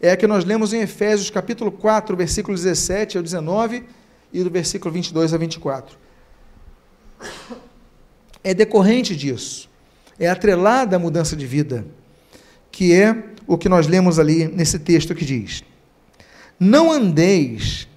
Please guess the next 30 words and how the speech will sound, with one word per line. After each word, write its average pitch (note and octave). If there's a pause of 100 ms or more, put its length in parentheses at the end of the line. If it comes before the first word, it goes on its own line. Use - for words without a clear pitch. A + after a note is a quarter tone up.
(400)
como G3+
andam G3
os F#3+
gentios, G3 (720)
na D3+
vaidade F3+
dos F#3
seus E3+
próprios E3+
pensamentos, D#3+ (500)
obscurecidos F#3+
de G3
entendimento, E3 (460)
alheios F3+
à F3
vida G3+
de D#3
Deus F#3+
por D#3
causa F3
da F3
ignorância G#3+
em F3
que D3+
vivem, C#3 (460)
pela G3+
dureza F#3+
do D#3
seu E3
coração, E3+